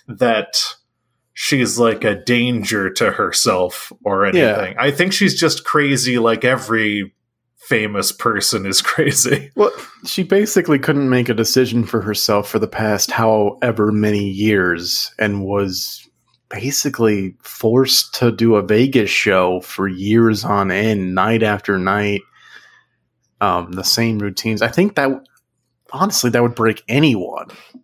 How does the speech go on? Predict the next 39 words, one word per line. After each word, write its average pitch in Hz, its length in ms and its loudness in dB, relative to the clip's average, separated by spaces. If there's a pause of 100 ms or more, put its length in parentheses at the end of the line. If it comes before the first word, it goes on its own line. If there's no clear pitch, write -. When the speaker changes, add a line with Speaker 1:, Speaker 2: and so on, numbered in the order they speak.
Speaker 2:
who's 113 200 -4
not 127 160 2
Speaker 1:
Yeah. 151 120 2
Speaker 2:
doing 117 280 2
it 110 240 -2
voluntarily. 113 1160 0 (760)
Speaker 1:
But 247 120 4
I 254 140 -2
don't 269 200 -2
think 180 180 -4
she's 165 200 -4
a 156 80 0
danger 123 420 -6
to 110 180 -10
herself. 101 420 -6
I 117 40 -6
just 123 160 -4
Speaker 2:
No, 190 200 4
Speaker 1:
think 117 120 0
that 139 80 4
we're - 0 -
Speaker 2:
no. 113 60 2
Speaker 1:
ta-, - 180 -4
I 151 120 2
just 226 260 2
think 208 160 0
that 175 120 -2
we're, 147 120 2
like, 131 320 2 (380)
taking 180 420 0
celebrity 143 720 2
behavior, 104 560 -4
which, 170 220 -2
who's 247 280 2
that 185 260 0
guy 123 240 2
who 117 180 -4
played 98 340 -4
Thanos? 98 960 -2